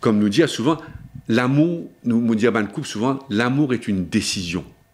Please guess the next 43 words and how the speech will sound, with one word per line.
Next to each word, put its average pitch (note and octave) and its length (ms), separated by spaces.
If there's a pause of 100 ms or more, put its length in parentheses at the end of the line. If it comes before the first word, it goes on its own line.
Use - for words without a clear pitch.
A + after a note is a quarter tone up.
(540)
L'amour, D3+ 360
c'est C#3+ 120
pas D3 160
juste D3 220
une C#3 80
affaire B2 240
de G#2+ 80
palpitation, B2 760
de G#2 100
vibration. G2+ 500
Ça, A#3 240
c'est, A#3 440 (1080)
le C#3+ 120
coup G#3 140
de - 60
foudre, G#3+ 220
c'est E3+ 80
l'état D#3+ 260
amoureux, B2+ 400
avec G2+ 140
Ban G#2 120
amoureux. F#2 360 (640)
Mais B2 240
Ban A#2+ 180
psychologue C#3+ 320
dit C#3+ 80
à D#3 40
nous, F#3 100
l'amour F3+ 440
avec D3 180
l'état D3+ 220
amoureux, D#3 220
c'est F3 100
pas E3 100
la D#3+ 60
même D3+ 160
chose. - 340 (880)
L'amour, D#3+ 440
c'est C#3+ 160
à C3+ 40
un A#2+ 60
certain C#3 240
moment, C#3 460